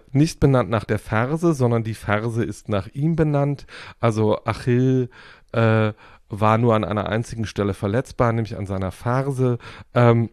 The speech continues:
und, äh, so, äh, d-, d-, Wolfgang Petersen hat beschlossen,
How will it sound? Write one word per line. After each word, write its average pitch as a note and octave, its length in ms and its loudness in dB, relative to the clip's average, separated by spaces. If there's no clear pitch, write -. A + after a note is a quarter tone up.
und, A#2+ 540 6
äh, G#2+ 440 6
so, A2 580 4
äh, A2+ 240 4
d-, G#2+ 400 -16
d-, G#2+ 220 -14
Wolfgang C#3 460 4
Petersen C#3+ 400 2
hat B2 140 0
beschlossen, C3+ 800 2